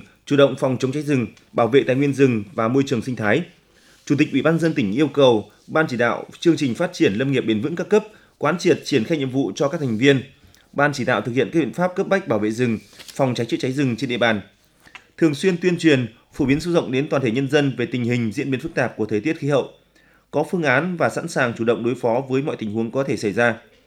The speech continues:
Ủy ban nhân dân các huyện, thị xã, thành phố tăng cường công tác quản lý nhà nước về lâm nghiệp, chỉ đạo Ủy ban nhân dân cấp xã và các cơ quan chức năng thực hiện nghiêm trách nhiệm quản lý về công tác phòng cháy chữa cháy rừng,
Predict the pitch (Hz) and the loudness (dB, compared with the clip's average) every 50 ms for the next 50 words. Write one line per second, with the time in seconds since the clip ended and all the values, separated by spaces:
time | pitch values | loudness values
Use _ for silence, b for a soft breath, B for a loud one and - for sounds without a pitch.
0 | b b b b b b b b b b b b - 156 127 131 156 170 175 165 | b b b b b b b b b b b b 0 0 2 4 2 2 2 2
1 | 170 170 151 185 180 165 170 131 139 135 156 - - 139 135 170 139 131 127 123 | -2 -2 -2 -2 0 0 0 0 0 -4 -6 -6 -4 -4 -4 -4 -4 -2 -2 -2
2 | 143 160 - 170 165 - - 143 127 110 147 147 139 170 170 170 165 117 98 101 | -2 0 -2 -4 -4 -2 -2 -2 -2 0 -4 -4 -4 -6 -6 -4 -2 -2 0 -2
3 | 117 139 151 127 143 180 190 - 127 117 127 127 131 131 127 113 - - - b | -2 -2 -2 -2 -2 -2 -2 -2 -4 -4 -2 -2 0 2 2 2 0 -2 -20 b
4 | b b b b b b b - - 135 143 139 131 139 127 139 160 160 156 151 | b b b b b b b -4 -2 0 0 0 0 0 -2 0 0 -2 0 -2
5 | 160 147 135 - - - - - 78 156 180 - 131 120 - 185 175 - 156 139 | -2 -2 -2 -8 -6 -6 -6 -4 -2 -2 -2 -2 -2 -2 -2 -6 -6 -4 -4 -4
6 | 139 170 147 151 147 139 139 131 - 127 113 131 110 85 120 143 143 135 131 - | -4 -4 -6 -4 -2 -2 -2 -2 -4 -4 -4 -4 -4 -2 -2 -2 -2 -2 -2 -4
7 | 175 165 156 127 - - - 113 95 98 110 131 147 151 120 - 123 127 - 151 | -4 -4 -4 -4 -4 -4 -4 -4 -2 0 -2 -2 -2 -4 -4 -6 -6 -6 -6 -6
8 | 160 160 - - 113 107 - 110 113 113 139 - 123 117 120 139 135 117 | -6 -6 -6 -6 -4 -4 -4 -6 -8 -8 -8 -6 -6 -2 0 0 0 0